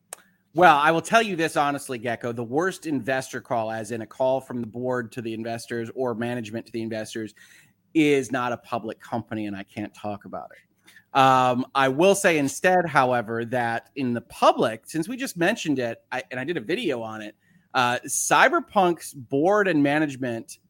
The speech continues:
uh, C D Projekt, uh, proper, uh, talking about the situation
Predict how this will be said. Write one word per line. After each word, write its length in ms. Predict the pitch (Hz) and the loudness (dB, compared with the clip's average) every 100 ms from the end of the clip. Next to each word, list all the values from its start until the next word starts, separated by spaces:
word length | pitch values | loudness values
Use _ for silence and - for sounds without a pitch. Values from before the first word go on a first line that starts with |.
| - | -8
uh, 100 | 120 | -8
C 140 | - | -6
D 80 | 233 | -8
Projekt, 800 | - 185 175 147 113 101 - - _ _ - | -2 2 4 2 -4 -6 -12 -20 _ _ -10
uh, 160 | 107 110 | -8 -8
proper, 540 | - 147 139 92 - _ _ _ - | 0 2 2 -6 -14 _ _ _ -2
uh, 160 | 123 120 | -2 0
talking 500 | - 151 185 202 185 | 4 6 6 2 -2
about 540 | 147 139 131 131 - | 2 4 4 2 -4
the 80 | 131 | -10
situation 880 | - 151 160 143 131 120 131 120 | -6 -4 -2 -2 -2 -4 -6 -6